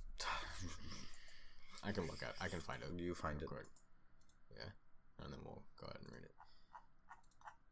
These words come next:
Speaker 1: I'm not cutting this out.
Speaker 2: Okay, it's Ghost in the Machine.
Speaker 1: Of
Speaker 2: No,
Speaker 1: course it is.
Speaker 2: <laughs> you're not. Okay.
Speaker 1: No,
Speaker 2: Yeah,
Speaker 1: why
Speaker 2: uh,
Speaker 1: would I? You know, it's good content. It's got a rating of plus twenty-eight. I think that's one of the lower ones I've seen.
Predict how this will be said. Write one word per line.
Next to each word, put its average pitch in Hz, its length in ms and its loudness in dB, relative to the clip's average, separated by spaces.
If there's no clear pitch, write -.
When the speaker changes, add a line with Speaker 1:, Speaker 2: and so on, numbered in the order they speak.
Speaker 1:
I'm 90 60 6
not 95 180 12
cutting 80 220 8
this 73 160 4
out. 76 240 4
Speaker 2:
Okay, 82 220 4
it's 78 140 6
Ghost - 360 4
in 85 60 0
the 76 60 2
Machine. 78 440 4
Speaker 1:
Of 101 140 12
Speaker 2:
No, 95 60 6
Speaker 1:
course 85 220 8
it 87 80 4
is. 80 100 8
Speaker 2:
<laughs> - 20 0
you're 95 80 6
not. 87 260 8
Okay. - 160 0
Speaker 1:
No, 117 140 12
Speaker 2:
Yeah, 104 220 12
Speaker 1:
why 131 160 12
Speaker 2:
uh, 147 100 12
Speaker 1:
would 170 120 12
I? 113 160 12
You 90 160 12
know, 110 220 12
it's 110 140 12
good 107 220 12
content. 101 920 10
It's 95 120 6
got 113 140 12
a 120 40 12
rating 117 240 12
of 101 100 10
plus - 240 10
twenty-eight. 92 400 12
I - 40 8
think - 160 2
that's 98 140 8
one 95 80 10
of 92 80 12
the 87 80 10
lower 87 300 12
ones 87 200 8
I've 90 120 8
seen. 85 220 6